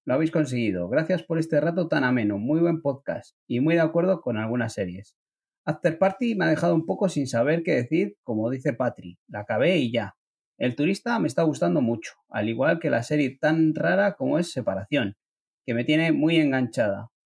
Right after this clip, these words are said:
Y Sospechosos también. Por otro lado, me puedo sentir realizada y aplaudir de pie a Patri por lo conseguido. Paul está viendo Luis Miguel. Yes, yes, yes.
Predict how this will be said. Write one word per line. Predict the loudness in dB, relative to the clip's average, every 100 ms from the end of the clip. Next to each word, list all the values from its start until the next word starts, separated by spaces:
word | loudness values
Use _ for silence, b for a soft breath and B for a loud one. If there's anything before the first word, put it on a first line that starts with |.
| -8
Y | -6
Sospechosos | -6 -6 -6 -4 -2 -2 -2
también. | -2 -2 -4 -14 _ _ _ -2
Por | 0
otro | 0 2
lado, | 2 2 2
me | 0
puedo | 2 0
sentir | 0 0 2 2
realizada | 2 2 0 2 4 4
y | 2
aplaudir | 2 0 2 2 2 0 -6 _ -6
de | -4
pie | 0 2 2
a | 0 0
Patri | 0 0 -2
por | -2 -4
lo | -4
conseguido. | -6 -6 -4 -4 -4 -8 -16 _ _ _ _ _
Paul | 2 4 2
está | 2 2 4
viendo | 4 4 4 4
Luis | 4 4 2 0
Miguel. | 0 2 2 2 -2 -12 _ _ -20 _
Yes, | 2 4 4 2 2
yes, | 2 2 2
yes. | 2 2 -2 -10 -18